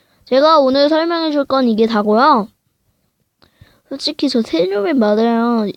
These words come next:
옛날하고 배경화면이 좀 다른 것 같죠? 제가 배경화면을 좀 바꿨어요. 나루토 그,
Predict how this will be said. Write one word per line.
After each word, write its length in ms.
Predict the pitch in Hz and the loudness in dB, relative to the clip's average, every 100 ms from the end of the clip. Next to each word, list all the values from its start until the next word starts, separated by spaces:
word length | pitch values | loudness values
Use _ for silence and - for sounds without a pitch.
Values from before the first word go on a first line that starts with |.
| - | -8
옛날하고 560 | 214 226 254 277 262 226 | -6 -4 -2 -2 -2 -4
배경화면이 760 | - 220 254 262 254 247 233 | -2 0 0 0 -2 -2 -2
좀 160 | 240 240 | -2 0
다른 300 | 220 226 240 | 0 0 0
것 80 | 220 | -2
같죠? 380 | 208 294 294 240 _ - - - - | -2 -2 -2 -4 _ -20 -20 -20 -8
제가 180 | 220 - | -6 -4
배경화면을 1040 | 214 247 294 294 285 269 254 262 262 220 | -2 0 0 0 0 0 0 0 0 -4
좀 160 | - 226 | -4 -6
바꿨어요. 800 | 226 220 285 - 240 220 220 226 | -4 -6 -6 -4 -2 0 0 0
나루토 540 | 202 233 285 - 285 | 0 0 -2 -4 -6
그, 240 | 240 226 | -2 -2